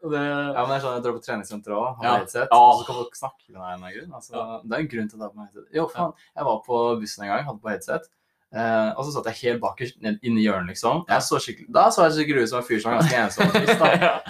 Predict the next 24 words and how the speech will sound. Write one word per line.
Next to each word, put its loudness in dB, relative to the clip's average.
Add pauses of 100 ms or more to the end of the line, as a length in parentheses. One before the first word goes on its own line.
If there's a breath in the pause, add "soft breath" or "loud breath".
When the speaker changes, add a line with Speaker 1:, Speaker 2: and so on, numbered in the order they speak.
Speaker 2:
Jeg 2
satt -6
og -2
bare 2
hørte -4
på -8
musikk -8
og -2
så -6
ut -8
av -4
vinduet, -6
og -6
det -2
rå-, -6
regnet, 2
liksom, -6
og -2
det -8
så -2
skikkelig -10
trist -18
ut -10
sikkert. -2